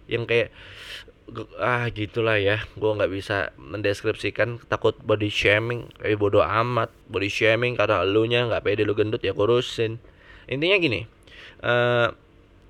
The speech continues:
isinya itu orang-orang yang madesu semua, yang lu kalau tahu poninya, kalau udah diponi terus kayak sisir tapi poninya, rambutnya jarang-jarang, ini kayak gitu-gitu. Terus kayak mukanya berminyak, keringetan, cowok-cowok yang kayak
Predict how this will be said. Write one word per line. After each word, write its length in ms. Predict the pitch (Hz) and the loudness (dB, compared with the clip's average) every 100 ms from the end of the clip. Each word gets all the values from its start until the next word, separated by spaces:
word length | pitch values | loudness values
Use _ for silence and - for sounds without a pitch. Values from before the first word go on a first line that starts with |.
| - - - | -20 -20 -16
isinya 400 | - 131 151 160 | -12 -8 -4 -2
itu 160 | 165 185 | 2 4
orang-orang 480 | 151 143 139 147 147 | 6 6 4 2 2
yang 100 | 139 | 2
madesu 540 | 135 117 107 - 127 | 2 0 -4 -2 -2
semua, 260 | 110 113 104 | -2 -2 0
yang 240 | 104 101 80 | 0 0 -4
lu 160 | 107 | -4
kalau 160 | 135 123 | 2 4
tahu 240 | - 123 | 6 4
poninya, 640 | - 120 120 117 113 127 - - _ | 4 2 2 0 0 0 -2 -8 _
kalau 300 | - 113 98 | 0 4 6
udah 80 | 110 | 4
diponi 400 | 110 110 113 127 | 2 2 2 2
terus 240 | 127 135 - - - - - - | 0 0 0 -18 -20 -20 -20 -18
kayak 320 | - 123 95 | -2 2 2
sisir 320 | - 135 - | 2 -2 0
tapi 240 | 143 123 113 | 2 2 2
poninya, 400 | 107 107 107 104 - | 2 2 2 -2 -6
rambutnya 400 | - 113 110 117 | 0 0 0 -4
jarang-jarang, 720 | 131 123 104 104 104 98 98 107 | 0 2 2 0 0 2 2 -2
ini 80 | |
kayak 180 | 147 120 151 | -4 -6 0
gitu-gitu. 420 | 185 214 240 175 165 - - - - | 2 2 2 -2 -4 -14 -20 -20 -10
Terus 200 | 139 - | -10 -10
kayak 320 | - - 101 | -8 0 0
mukanya 320 | 135 131 135 | 0 2 2
berminyak, 640 | 139 117 113 120 131 135 - | 2 0 -2 -2 -2 -2 -2
keringetan, 840 | 127 123 123 - - 131 131 117 - | -4 -4 -4 -6 0 0 0 -4 -8
cowok-cowok 640 | - 135 123 139 131 131 - - | 0 2 4 4 4 4 0 -14
yang 240 | - 120 123 | -4 -2 2
kayak 360 | 120 117 113 | 4 6 4